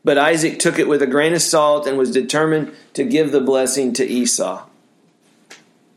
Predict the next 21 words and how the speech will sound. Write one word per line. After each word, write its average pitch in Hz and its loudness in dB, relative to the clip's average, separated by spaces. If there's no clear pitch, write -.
Rebekah, 175 2
however, 147 2
believed 143 0
what 131 0
God 143 2
had 127 -2
said 131 0
concerning 147 0
Jacob, 120 0
and 123 -2
she 135 -4
helped 180 0
the 147 0
younger 143 0
twin, 139 -2
Jacob, 127 0
to 139 0
deceive 160 0
his 131 0
father 127 0
and 123 -4